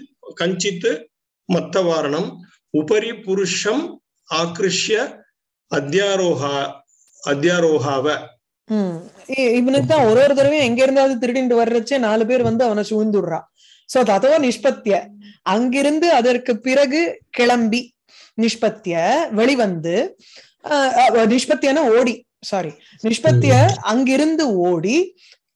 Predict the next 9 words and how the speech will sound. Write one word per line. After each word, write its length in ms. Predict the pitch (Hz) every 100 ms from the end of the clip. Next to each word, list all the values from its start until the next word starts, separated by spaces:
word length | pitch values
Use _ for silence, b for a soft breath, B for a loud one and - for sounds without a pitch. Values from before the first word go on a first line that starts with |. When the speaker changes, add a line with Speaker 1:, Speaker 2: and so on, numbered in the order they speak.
| _ -
Speaker 2:
அ, 460 | - 247 220 220 220 -
குவச்சித்து 680 | 269 262 330 320 349 359 - - 226
முஷிதகம் 840 | 220 247 320 302 277 285 302 349 -
நிதாய, 720 | 220 226 185 196 170 208 240
முஷிதகம் 800 | 190 226 285 254 254 285 330 392 - -
திருடிய 520 | 269 277 277 269 247
வஸ்துவை 580 | 214 - - 247 294 - _ _ _ _ _ _ -
பொ-, 180 | 226 220
ப-, 340 | 240 214 202